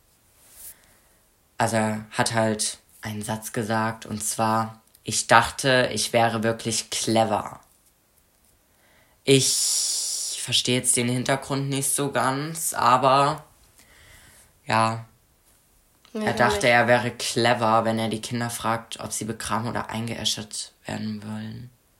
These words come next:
Speaker 1: Schon creepy.
Speaker 2: Ja,
Speaker 1: Ah, ja.
Speaker 2: extrem creepy.
Speaker 1: Jetzt kommen wir noch zu einem Geschehen, denn wenige Tage vor dem Geschehen besuchte Ed Illinois, also der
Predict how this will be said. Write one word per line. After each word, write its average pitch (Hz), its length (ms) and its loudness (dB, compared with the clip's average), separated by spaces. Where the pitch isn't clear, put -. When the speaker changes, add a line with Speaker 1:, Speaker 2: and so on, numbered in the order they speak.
Speaker 1:
Schon 123 380 -2
creepy. - 500 -12
Speaker 2:
Ja, 240 260 -2
Speaker 1:
Ah, - 80 -10
ja. - 60 -10
Speaker 2:
extrem 233 520 2
creepy. 233 520 4
Speaker 1:
Jetzt 113 140 -8
kommen 123 200 -2
wir 120 40 0
noch 123 180 0
zu - 140 0
einem 143 200 4
Geschehen, 139 540 4
denn 113 480 2
wenige 127 360 6
Tage 123 400 6
vor 127 320 6
dem 143 220 4
Geschehen 131 480 4
besuchte 117 680 0
Ed - 360 0
Illinois, 127 540 4
also 117 200 2
der 110 300 0